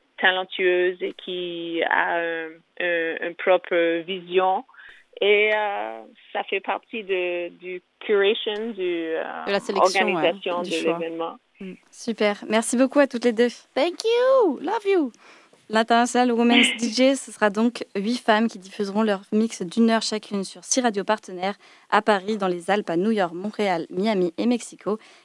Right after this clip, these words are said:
Speaker 3: et ce sur quatre jours, du cinq au huit mars, à l'occasion de la Journée des droits des femmes. Vous pouvez écouter cet événement entre autres sur Radio Meux ou Radio Flouka, les deux radios françaises participantes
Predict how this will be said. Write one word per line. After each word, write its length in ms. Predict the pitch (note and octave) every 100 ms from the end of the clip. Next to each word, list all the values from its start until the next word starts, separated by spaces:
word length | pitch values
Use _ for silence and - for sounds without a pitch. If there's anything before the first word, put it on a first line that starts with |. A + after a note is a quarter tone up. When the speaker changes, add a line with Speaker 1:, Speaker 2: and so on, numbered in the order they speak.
| -
Speaker 3:
et 80 | A3
ce 180 | -
sur 240 | C#4 C4 B3+
quatre 220 | A3 F#3+
jours, 240 | F#3+ A3
du 100 | F#3+
cinq 280 | F3 A3+ A3+
au 40 | G3+
huit 160 | E3+
mars, 320 | D#3+ E3+ - -
à 60 |
l'occasion 400 | F3+ G3 E3 G#3
de 60 | G3+
la 100 | D#3
Journée 240 | D#3 F#3
des 120 | G3+
droits 200 | F#3 F#3
des 140 | G#3+ F#3+
femmes. 340 | - D#3+ D#3+ - - - _
Vous 80 | G3
pouvez 180 | - A#3
écouter 300 | A3+ A3+ A#3+
cet 180 | G#3+
événement 360 | G#3+ G#3 G#3+ G#3+
entre 300 | A3+ A#3 -
autres 80 | A#3+
sur 160 | - F#3
Radio 260 | G#3+ A3
Meux 260 | A3+ A3 G#3+
ou 80 | -
Radio 280 | F#3 F3 G#3
Flouka, 420 | A3+ F#3 - F#3
les 120 | G3
deux 100 | E3
radios 260 | G3+ G3 F3+
françaises 380 | - G#3 D#3+ -
participantes 680 | G#3+ - - - E3 G3+